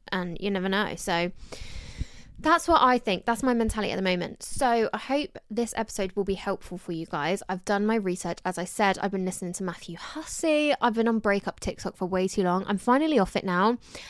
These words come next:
I had tarot readers getting right up in my grill every day being like, "This person, he's coming back, babe. He is coming running towards you.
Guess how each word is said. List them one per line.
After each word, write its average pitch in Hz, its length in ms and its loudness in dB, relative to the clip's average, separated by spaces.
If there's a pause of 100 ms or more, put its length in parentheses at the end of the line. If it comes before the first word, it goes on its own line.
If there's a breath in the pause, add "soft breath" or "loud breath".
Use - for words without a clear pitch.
I 233 80 -4
had 269 200 2
tarot 226 360 6
readers 175 340 0
getting 202 300 4
right 226 200 8
up 214 160 2
in 214 100 0
my 202 160 0
grill 190 560 2 (240)
every 220 320 6
day 208 160 4
being 180 160 2
like, 170 140 -2 (400 soft breath)
"This 208 140 -4
person, 185 340 0
he's 208 240 -2
coming 180 240 -2
back, 175 180 -2
babe. 147 220 -4 (240 soft breath)
He 240 200 0
is 220 160 0
coming 196 360 -2
running 180 560 0
towards 170 420 -6
you. 160 160 -4